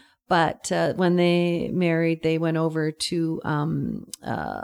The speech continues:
in the First World War, she became a nurse, and she worked through that Spanish flu, which killed more people <laughs> than were actually killed in the First World War. And she survived it,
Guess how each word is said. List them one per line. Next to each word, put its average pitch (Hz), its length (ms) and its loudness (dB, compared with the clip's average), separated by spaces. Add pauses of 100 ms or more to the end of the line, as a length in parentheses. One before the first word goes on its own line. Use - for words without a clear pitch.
(100)
in 180 140 2
the 165 60 2
First - 280 0
World 180 240 4
War, 170 320 2
she - 160 -4
became 175 300 0
a 165 40 2
nurse, 165 720 2
and 170 200 0
she 202 440 0 (640)
worked 190 440 0
through 196 140 0
that 165 180 0
Spanish 165 380 -2
flu, 156 540 0
which - 360 -4 (160)
killed 160 360 -2
more 160 300 -2
people 170 540 -4 (260)
<laughs> - 260 -20
than 180 140 -6
were 165 140 -2
actually 170 400 -6
killed 180 440 0
in 175 140 -2
the 170 60 -6
First 175 280 -4
World 175 360 2
War. 170 520 0
And 165 300 0
she 220 160 4
survived 214 680 8
it, 175 420 0